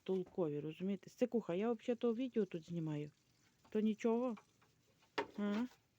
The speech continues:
Маліна, я тобі не мішаю, ні? Ти не стидаєшся? Ні, дівчинко моя. <laughs> Морду тягне цілуватися. Цілуватися хоче мамина, да?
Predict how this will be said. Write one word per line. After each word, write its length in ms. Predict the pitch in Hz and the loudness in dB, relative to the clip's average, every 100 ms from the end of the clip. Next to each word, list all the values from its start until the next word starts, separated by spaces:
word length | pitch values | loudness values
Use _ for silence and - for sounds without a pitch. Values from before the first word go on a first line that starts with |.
| - - - - | -20 -12 -10 -4
Маліна, 420 | 190 208 190 180 170 - | 0 2 2 0 -8 -4
я 160 | 214 | -2
тобі 260 | 208 208 226 | 0 2 4
не 100 | 226 | 6
мішаю, 500 | 226 - 214 240 240 | 4 2 -2 0 0
ні? 260 | 202 220 - _ | 0 -2 -6 _
Ти 120 | - | 0
не 120 | 220 220 | 2 2
стидаєшся? 680 | - 214 220 269 - 196 - _ - _ _ _ _ - - - _ - - | 0 0 2 0 -4 -14 -14 _ -20 _ _ _ _ -20 -20 -20 _ -14 -4
Ні, 320 | 220 220 277 - | 0 0 -2 -4
дівчинко 540 | 220 220 208 190 185 190 | 0 0 0 -4 -4 -2
моя. 300 | 185 185 190 - _ _ _ - - - - - _ - _ _ _ _ _ _ - _ _ _ _ - - - _ _ - | -2 -2 -4 -10 _ _ _ -8 -8 -10 -6 -6 _ -10 _ _ _ _ _ _ -20 _ _ _ _ -14 -8 -8 _ _ -20
<laughs> 520 | - 233 285 - - | -6 -6 -6 -16 -8
Морду 380 | 170 160 160 165 | -4 -4 -4 -8
тягне 340 | 160 156 160 | -6 -8 -8
цілуватися. 680 | 160 165 165 160 160 - 170 - _ - - - - - - - - | -12 -10 -10 -10 -12 -14 -16 -20 _ -20 -20 -20 -20 -20 -20 -20 -6
Цілуватися 720 | 302 330 440 480 277 226 214 | 0 4 4 4 2 4 4
хоче 320 | 180 196 202 | 4 0 2
мамина, 460 | 185 170 156 151 | 0 0 -6 -8
да? 100 | 165 | -4